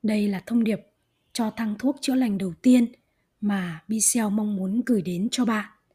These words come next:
Hy vọng có được một sự góp sức nho nhỏ trên hành trình tự chữa lành của riêng bạn.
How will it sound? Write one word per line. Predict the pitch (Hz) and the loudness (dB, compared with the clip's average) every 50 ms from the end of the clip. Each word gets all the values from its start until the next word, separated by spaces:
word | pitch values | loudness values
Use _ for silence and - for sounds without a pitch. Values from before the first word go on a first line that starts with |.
| _ _ _ _ _ _ _ _ _ _ _ _ | _ _ _ _ _ _ _ _ _ _ _ _
Hy | _ - 226 | _ -4 0
vọng | 196 226 214 202 - - _ _ _ _ _ _ _ | 0 0 -2 -2 -8 -14 _ _ _ _ _ _ _
có | _ - 190 180 196 | _ -4 -4 -2 0
được | 226 269 | 0 0
một | 233 202 185 | 0 0 0
sự | 175 - - - 240 226 - - | 0 0 0 0 0 -2 -4 -6
góp | - 254 262 | -6 -6 -4
sức | - - 339 320 330 - | 0 0 -2 0 2 2
nho | 233 226 220 | 2 4 4
nhỏ | 220 220 226 208 175 165 - _ _ _ _ _ _ _ _ _ | 4 4 2 2 0 -4 -10 _ _ _ _ _ _ _ _ _
trên | - - 240 214 208 | -4 -2 0 0 0
hành | 214 220 196 180 | -2 -2 -4 -6
trình | - - 233 202 196 180 170 170 - _ _ | -4 -4 -2 -2 -2 -4 -6 -8 -14 _ _
tự | - 262 - - | -2 -2 0 0
chữa | - 262 240 | -4 -2 0
lành | 269 262 247 208 190 | 2 2 2 0 -2
của | - - 196 165 | -4 -6 -4 -2
riêng | - 233 247 254 | 2 4 4 6
bạn. | 240 240 226 214 | 6 4 2 0